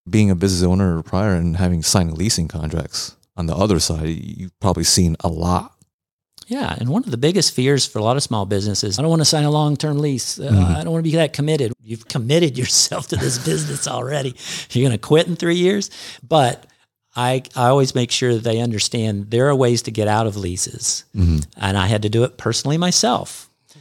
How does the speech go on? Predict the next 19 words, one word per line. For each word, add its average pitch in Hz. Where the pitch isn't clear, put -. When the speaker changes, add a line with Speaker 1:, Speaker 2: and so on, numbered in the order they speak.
Speaker 2:
And 87
it 120
can 147
be 139
done. 151
So 104
part 139
of 135
my, 120
I -
call 135
it -
coach-sulting 117
in 95
a 92
way. 104
I, 95
you 117
know, 90